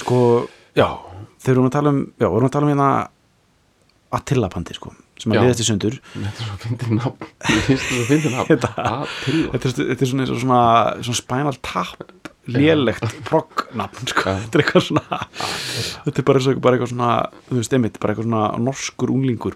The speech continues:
Speaker 1: bara að reyna að stofna eitthvað black metal, eða bara eitthvað svona proggband,
Speaker 2: Já.
Speaker 1: eitthvað. Það væri eitthvað Attila væri sk-, skrifað niður en hafnað, sko, þú
Speaker 2: Já,
Speaker 1: veist, á
Speaker 2: klálega.
Speaker 1: svona listanum, sko.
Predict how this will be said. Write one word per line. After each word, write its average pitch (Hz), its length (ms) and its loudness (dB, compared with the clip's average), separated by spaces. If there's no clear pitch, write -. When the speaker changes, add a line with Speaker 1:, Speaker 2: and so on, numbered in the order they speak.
Speaker 1:
bara 90 160 0
að 92 160 0
reyna 107 160 -2
að - 160 -12
stofna 127 240 -2
eitthvað 104 320 -2
black 123 240 -2
metal, 104 240 -2
eða 107 240 -2
bara 110 140 0
eitthvað 104 100 -4
svona 107 460 -6
proggband, 98 580 -4
Speaker 2:
Já. 110 80 -2
Speaker 1:
eitthvað. 92 400 -4
Það 110 160 -2
væri 110 140 0
eitthvað 95 180 -2
Attila 107 320 0
væri 95 240 -2
sk-, - 240 -12
skrifað 117 400 2
niður 98 220 2
en 95 100 -6
hafnað, 76 480 -6
sko, - 240 -14
þú - 80 -10
Speaker 2:
Já, 98 140 0
Speaker 1:
veist, 95 100 -4
á - 80 -2
Speaker 2:
klálega. 92 160 2
Speaker 1:
svona 101 160 -2
listanum, 92 320 -4
sko. - 180 -12